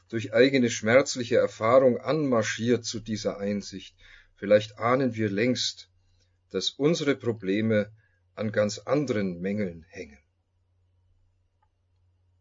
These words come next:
„Ich bin das Brot des Lebens“, sagt Jesus, und lädt uns damit ein, bei ihm zu suchen,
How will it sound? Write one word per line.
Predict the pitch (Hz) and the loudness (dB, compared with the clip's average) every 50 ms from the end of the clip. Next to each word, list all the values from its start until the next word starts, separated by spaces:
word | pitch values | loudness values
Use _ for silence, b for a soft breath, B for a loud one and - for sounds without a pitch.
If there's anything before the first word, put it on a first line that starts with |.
| _ _ _ _ _ _ _ _ _ | _ _ _ _ _ _ _ _ _
„Ich | - 139 151 - - - | -6 -6 -6 -6 -6 -6
bin | 151 147 151 | -6 -4 0
das | 139 127 123 - | 0 0 0 -2
Brot | - - 104 113 127 127 127 | -6 -6 -4 -2 -2 -2 -4
des | 123 104 - | -6 -8 -6
Lebens“, | 104 101 117 143 165 160 131 104 92 - - - | -4 -2 0 0 0 0 0 -4 -8 -8 -12 -6
sagt | 92 95 90 - _ 90 | -6 -6 -6 -6 _ -12
Jesus, | 87 87 85 80 76 78 76 - - - - - _ _ _ _ _ _ _ _ _ _ _ _ _ _ _ _ _ _ _ | -10 -10 -10 -12 -14 -18 -18 -16 -16 -18 -18 -20 _ _ _ _ _ _ _ _ _ _ _ _ _ _ _ _ _ _ _
und | 80 76 78 | -20 -16 -6
lädt | 92 123 151 165 160 | 0 2 2 2 2
uns | 147 127 - - | -2 -6 -4 -4
damit | 127 123 127 120 113 - | -2 0 0 0 -2 -4
ein, | - 110 117 131 127 | -4 -4 -4 -2 0
bei | 123 117 117 | 0 0 0
ihm | - 127 156 185 196 190 | 0 -4 -4 -4 -4 -4
zu | - - - 127 | -4 -6 -8 -8
suchen, | 110 - - 123 131 156 143 - 139 120 117 107 95 b | -8 -6 -4 -4 -4 -4 0 2 2 4 4 2 0 b